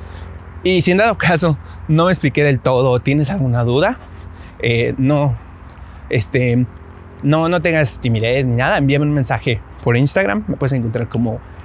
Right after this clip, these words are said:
Elías Medina D G, envíame un mensaje por ahí, hazme las preguntas que, que se te ocurran o que no te hayan quedado claras y podamos hablar más del tema. Y bueno, entonces continuando, em,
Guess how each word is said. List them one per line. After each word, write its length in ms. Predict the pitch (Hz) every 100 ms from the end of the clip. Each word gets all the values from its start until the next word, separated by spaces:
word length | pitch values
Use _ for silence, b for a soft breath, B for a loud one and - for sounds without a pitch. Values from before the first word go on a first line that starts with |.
| B
Elías 260 | 127 127 127
Medina 340 | 113 117 113
D 100 | 113
G, 200 | 110 208 - - -
envíame 300 | 143 147 147
un 100 | 143
mensaje 320 | 135 143 139
por 180 | 131 127
ahí, 220 | 185 226
hazme 180 | 165 151
las 120 | 120
preguntas 360 | 131 120 123
que, 180 | - 117 - - B B -
que 160 | - 120
se 160 | 107
te 80 | 120
ocurran 440 | 117 151 160 156 139
o 80 |
que 80 | 123
no 100 | 123
te 80 | 127
hayan 140 | 131
quedado 260 | 120 117 117
claras 440 | 135 127 214 277 - - -
y 140 | 117
podamos 300 | 104 107 117
hablar 180 | 107 117
más 140 | 110 113
del 140 | 127
tema. 260 | 180 185 151 - B B B B B
Y 100 | -
bueno, 220 | 135 139 131
entonces 320 | 147 151 156
continuando, 760 | 139 127 135 135 139 131 123 - B B B B
em, 480 | 139 131 131 123